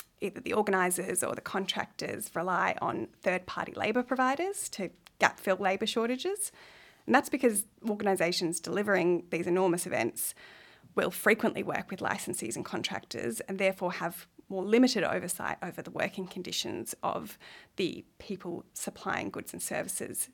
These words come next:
necessary to the construction of facilities, as you mentioned, and also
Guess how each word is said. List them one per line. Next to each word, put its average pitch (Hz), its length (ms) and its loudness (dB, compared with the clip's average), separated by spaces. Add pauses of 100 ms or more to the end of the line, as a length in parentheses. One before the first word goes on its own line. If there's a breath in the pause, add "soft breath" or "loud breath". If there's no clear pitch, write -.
necessary - 600 -2
to - 320 -6
the - 280 -8
construction - 640 0
of - 100 -8
facilities, 214 560 0
as - 120 -12
you - 60 -6
mentioned, 185 560 0
and - 140 -2
also - 400 -2